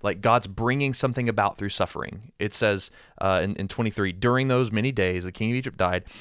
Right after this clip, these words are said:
and the people of Israel groaned because of their slavery and cried out for help." Right? And so it's like, again, God is bringing about what he wants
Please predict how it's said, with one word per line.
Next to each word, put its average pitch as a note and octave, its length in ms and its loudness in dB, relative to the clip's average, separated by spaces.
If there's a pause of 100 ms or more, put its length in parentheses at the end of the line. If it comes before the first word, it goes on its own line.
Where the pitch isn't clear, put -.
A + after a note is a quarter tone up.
(160)
and G2+ 100 0
the G#2 60 -2
people C3 260 -2
of A#2 60 0
Israel G#2 240 2
groaned A2 880 2 (400)
because G#2 1120 2
of F#2 140 0
their F2+ 160 -2
slavery - 680 -6 (120)
and F#2+ 100 -4
cried F2 260 0
out - 140 -6
for - 140 -10
help." - 320 -12 (400)
Right? G2 240 2 (280)
And G2 140 -6
so A2+ 140 0
it's G2+ 120 -4
like, G#2 160 2
again, A2 400 -2 (280)
God A#2+ 220 6
is G#2 100 0
bringing A#2+ 480 0
about G#2 720 0 (160)
what G#2+ 180 0
he A2 100 -4
wants G2+ 760 -4